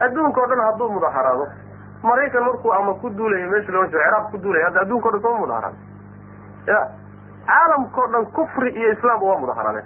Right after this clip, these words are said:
Haddana maxaa laga qabtay? Ma waxbay bedeshay? Waxba bedelay.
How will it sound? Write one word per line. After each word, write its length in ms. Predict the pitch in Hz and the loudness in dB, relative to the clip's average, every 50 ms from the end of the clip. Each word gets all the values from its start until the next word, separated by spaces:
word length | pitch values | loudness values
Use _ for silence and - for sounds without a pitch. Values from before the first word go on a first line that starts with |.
| - - | -6 -2
Haddana 240 | 160 180 214 262 254 | -2 0 2 2 2
maxaa 220 | 247 - - 240 | 2 2 2 2
laga 140 | 233 233 233 - | 2 2 2 0
qabtay? 240 | 175 165 - 185 190 - - - - - - - - - - - - - - - - - - - - - - - - - - - - - | -2 -4 -4 -6 -8 -8 -16 -20 -20 -20 -20 -20 -20 -20 -20 -20 -20 -20 -20 -20 -20 -20 -20 -20 -20 -20 -20 -20 -20 -20 -20 -12 -4 0
Ma 60 | 196 | 2
waxbay 300 | 214 214 214 240 254 247 | 2 4 4 2 2 0
bedeshay? 400 | 196 190 160 147 - - - - - - - - - - - - - - - | -2 -2 -4 -4 -6 -8 -12 -16 -18 -20 -20 -20 -20 -20 -20 -20 -20 -18 -10
Waxba 220 | - - 208 208 175 | -4 0 0 0 0
bedelay. 260 | 147 117 117 104 - | -2 -6 -8 -10 -12